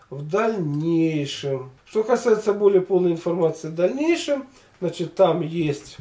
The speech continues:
телефон Тиграна, вы можете с ним созвониться и расспросить о том, о сем и как. Я,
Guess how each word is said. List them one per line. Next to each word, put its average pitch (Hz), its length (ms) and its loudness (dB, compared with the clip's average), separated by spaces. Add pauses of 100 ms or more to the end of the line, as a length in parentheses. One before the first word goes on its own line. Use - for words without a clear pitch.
(120)
телефон 214 720 0
Тиграна, 254 600 4
вы 175 160 2
можете 147 420 -4
с - 140 -10
ним 139 220 -6
созвониться 170 960 -2 (500)
и 302 260 -4
расспросить 180 720 -2
о 170 60 -6
том, 233 300 -2
о 156 60 -2
сем 240 340 -8 (380)
и 156 120 -8
как. 143 360 -6
Я, 240 340 0